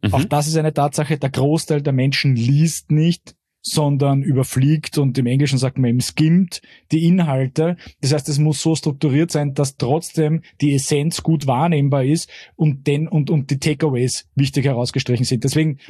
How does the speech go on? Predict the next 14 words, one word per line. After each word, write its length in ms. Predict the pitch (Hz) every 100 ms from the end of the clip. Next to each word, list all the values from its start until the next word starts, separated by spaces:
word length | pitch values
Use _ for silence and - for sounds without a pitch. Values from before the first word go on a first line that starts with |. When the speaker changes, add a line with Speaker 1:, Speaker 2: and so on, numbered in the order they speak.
| - -
Speaker 2:
würde 140 | 151
ich 80 | 147
sagen, 220 | 147 147
die 60 | 135
Struktur 580 | - 139 - 131 151
ist 140 | 160 -
genauso 500 | 139 123 147 151 135
wichtig 460 | 147 - 160 135
wie 80 | 123
die 140 | 131 127
Tiefe 380 | - 147 135
der 100 | 135
Inhalte 500 | 127 139 131 123 -
selbst. 420 | 117 98 98 -